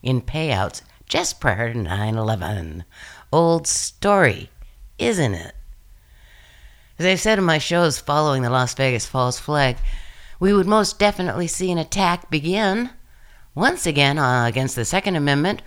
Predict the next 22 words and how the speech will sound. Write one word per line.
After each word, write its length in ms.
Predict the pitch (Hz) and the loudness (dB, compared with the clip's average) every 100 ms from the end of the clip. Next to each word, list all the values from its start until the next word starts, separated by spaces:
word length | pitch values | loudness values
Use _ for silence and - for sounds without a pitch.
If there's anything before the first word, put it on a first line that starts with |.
| - - | -18 -14
Well, 340 | - 95 156 - - | -6 -2 -2 -4 -18
here 480 | - 110 110 110 110 | -8 -4 -2 -2 -2
we 320 | 139 139 135 | -2 -2 -2
go. 500 | 185 240 247 220 240 - - - - - | 2 4 4 2 -2 -12 -20 -20 -20 -10
Since 300 | - 185 175 | 2 2 4
October 480 | 170 - 180 170 151 | 2 4 2 4 0
first, 500 | - 233 - - - - - - - | 2 0 0 -6 -10 -20 -20 -20 -6
a 80 | 143 | -2
total 280 | 180 190 185 | 2 4 4
of 60 | |
eleven 380 | 160 165 220 262 | 4 4 4 4
bills 320 | 247 269 277 | 6 6 4
have 80 | 208 | 2
been 120 | 180 | 2
introduced 520 | 170 160 151 190 208 - | 2 2 0 -2 0 -2
in 100 | 127 | 2
both 220 | 175 175 | 2 4
the 80 | 139 | 4
House 280 | 165 175 | 4 4
and 80 | 160 | 0
the 60 | 143 | -2
Senate. 420 | - 208 202 - | 0 2 2 -2